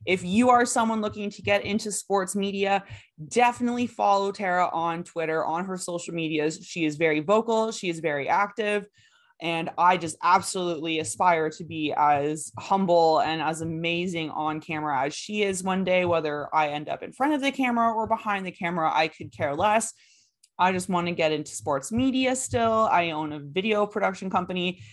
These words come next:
That's why Paul gave me this platform and let me use this podcast. Uh, he is letting me talk about anything pretty much that we want.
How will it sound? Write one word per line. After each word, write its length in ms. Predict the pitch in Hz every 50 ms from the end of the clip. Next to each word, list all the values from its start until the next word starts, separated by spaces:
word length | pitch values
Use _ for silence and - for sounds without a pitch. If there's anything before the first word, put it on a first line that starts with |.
| - -
That's 180 | 196 214 208
why 140 | - 214 196
Paul 300 | 196 185 - 208 202 190
gave 240 | 185 185 196 190 170
me 80 | 185 180
this 240 | 190 185 175 -
platform 600 | - - 226 233 240 240 - - 233 233 233 226
and 140 | 214 190 180
let 160 | 170 175 -
me 80 | 175 180
use 320 | 175 175 180 180 175 165 -
this 240 | 170 165 175 170 -
podcast. 920 | - - - 220 226 226 220 202 - 226 202 208 196 196 214 220 - - - 110 - - - _ _
Uh, 380 | - 180 180 175 175 170 165 -
he 260 | - - - 202 185
is 200 | 185 175 143 143
letting 360 | 170 185 196 196 196 196 196
me 140 | 190 185 185
talk 260 | 190 220 190 185 185
about 220 | 175 175 160 165 165
anything 480 | 175 196 220 226 220 - 214 202 202
pretty 220 | 190 - 202 190 196
much 200 | 180 180 180 -
that 100 | 190 160
we 120 | 170 190
want. 460 | 175 160 220 240 247 240 240 240 233